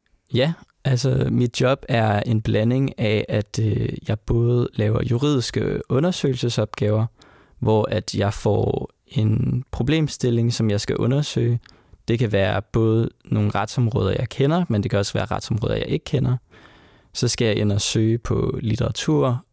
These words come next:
og inden for emnet. Jeg skal ind og kigge på praksis, øhm, kigge på for eksempel vejledninger for offentlige myndigheder, alt afhængig af, hvilken opgave jeg sidder med.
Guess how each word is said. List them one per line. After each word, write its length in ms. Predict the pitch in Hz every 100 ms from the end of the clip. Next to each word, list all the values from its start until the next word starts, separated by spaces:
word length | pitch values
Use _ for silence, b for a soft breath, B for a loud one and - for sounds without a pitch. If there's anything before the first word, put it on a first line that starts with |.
| _ -
og 200 | 117 - -
inden 180 | 117
for 120 | 117 -
emnet. 440 | 113 113 117 117 - _
Jeg 160 | 113 104
skal 200 | - 113
ind 200 | 101 -
og 360 | - - - 143 - b b -
kigge 180 | 110
på 80 | -
praksis, 840 | - - 120 - - 131 120 - - b b b b b b -
øhm, 720 | 107 104 101 113 113 - - _ - -
kigge 180 | 113
på 180 | - 107
for 120 | 98
eksempel 380 | 101 - 95 95
vejledninger 680 | 98 104 120 123 113 104 101
for 180 | - -
offentlige 360 | 107 113 107
myndigheder, 640 | 104 117 127 123 123 107 107 156 - -
alt 160 | 127 117
afhængig 380 | 107 107 101
af, 60 | 95
hvilken 300 | 101 107 110
opgave 400 | - 104 110 104
jeg 120 | 101
sidder 220 | - 117
med. 180 | 117 120